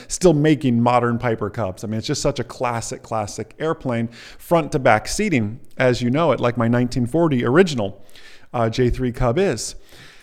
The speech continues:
You know, and tailwheel flying for me is, it's not only an art,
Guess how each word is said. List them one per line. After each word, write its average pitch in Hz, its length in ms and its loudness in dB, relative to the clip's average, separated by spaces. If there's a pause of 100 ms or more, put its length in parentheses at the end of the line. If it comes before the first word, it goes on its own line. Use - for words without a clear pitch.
(200)
You 175 120 4
know, 180 100 8
and 156 160 2
tailwheel 226 480 10
flying 165 400 0
for 135 160 -2
me 131 500 2
is, 131 320 2
it's 139 220 -6
not 220 180 2
only 160 440 2
an 131 220 0
art, 131 420 2